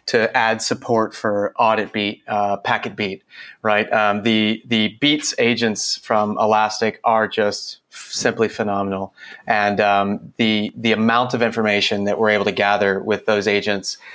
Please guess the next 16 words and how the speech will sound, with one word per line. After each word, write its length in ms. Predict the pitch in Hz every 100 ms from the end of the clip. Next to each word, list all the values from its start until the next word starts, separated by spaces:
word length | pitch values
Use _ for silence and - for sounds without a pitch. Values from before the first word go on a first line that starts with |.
| -
is 180 | 117 -
fantastic. 540 | - 104 107 101 107
So, 380 | - 107 101 101
um, 340 | 104 101 101 98 117 -
packet 320 | 139 131 123
beat 140 | 120
especially, 580 | 107 - 113 110 110 104
I 40 |
think 180 | 101 110
I'm 80 | 104
looking 200 | 104 101
forward 260 | 113 107 -
to 120 | 113
the 80 | 101
most. 400 | 135 185 - - _ _ _ _ _ _ _ _
So 380 | - 104 98 98